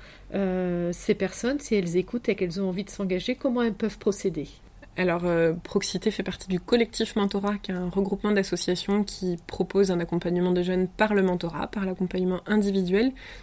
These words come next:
Speaker 2: Donc, toutes les associations, elles sont, euh, complémentaires parce que sur des modalités ou des profils de jeunes un peu différents. Euh, il suffit d'aller sur, euh, le site Un jeune, un mentor, de remplir, euh, le questionnaire,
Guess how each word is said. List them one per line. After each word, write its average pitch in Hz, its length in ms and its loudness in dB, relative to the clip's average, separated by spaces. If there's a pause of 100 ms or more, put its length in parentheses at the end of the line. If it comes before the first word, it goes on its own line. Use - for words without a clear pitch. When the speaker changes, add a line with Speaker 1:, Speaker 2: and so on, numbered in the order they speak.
(100)
Speaker 2:
Donc, 165 80 0
toutes - 180 -2
les 190 140 6
associations, 175 500 -2
elles 185 80 0
sont, 175 220 -4
euh, 170 100 -4
complémentaires 180 720 -2
parce - 180 -10
que 165 320 -4
sur 165 180 -8
des 160 100 -4
modalités 175 600 2
ou 185 100 4
des 165 140 0
profils 175 400 -4
de 175 80 -2
jeunes 180 220 0
un 170 100 -2
peu 185 160 0
différents. 180 500 0 (480)
Euh, 175 120 4
il 180 100 4
suffit 185 300 -2
d'aller 185 260 6
sur, 185 300 0
euh, 165 240 4
le 165 120 4
site 190 360 -4
Un 180 80 0
jeune, 185 180 4
un 190 80 4
mentor, 175 600 0 (120)
de 175 220 0
remplir, 175 480 0
euh, 175 200 2
le 175 120 0
questionnaire, 180 540 -2